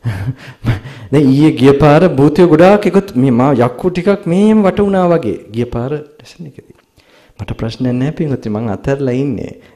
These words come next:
<laughs> මට මෙහෙම කතා කරගන්න බැරුව මෙහෙම ඉන්න පුළුවන්. මට පින්වත්නි මේ ඔක්කොම යක්කු පිස්සෙක් මේ යන් කියලා කිව්වට ඒක ප්‍රශ්නයක්වත් නෑ. ඒ කියන්නේ ඒක සද්දයක් කියන එකක්.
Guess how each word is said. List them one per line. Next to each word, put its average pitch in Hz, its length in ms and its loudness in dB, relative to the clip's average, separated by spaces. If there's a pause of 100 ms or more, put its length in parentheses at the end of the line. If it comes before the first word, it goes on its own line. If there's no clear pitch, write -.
(280)
<laughs> 151 500 -4
මට 117 160 0
මෙහෙම 131 200 0
කතා 131 320 0
කරගන්න 135 420 0
බැරුව 131 320 4
මෙහෙම 143 160 0
ඉන්න 147 220 0
පුළුවන්. 156 400 0 (600)
මට 107 160 -4
පින්වත්නි 104 340 -4
මේ 98 120 0
ඔක්කොම 104 340 -2
යක්කු 92 360 -6
පිස්සෙක් 98 560 -6
මේ 95 220 -6
යන් 90 160 -8
කියලා 90 220 -12
කිව්වට 92 240 -12
ඒක 90 180 -12
ප්‍රශ්නයක්වත් 92 600 -16
නෑ. 107 180 -18 (840)
ඒ 92 100 -10
කියන්නේ 87 360 -6
ඒක 95 80 -6
සද්දයක් 98 520 -6
කියන 92 260 -6
එකක්. - 100 -16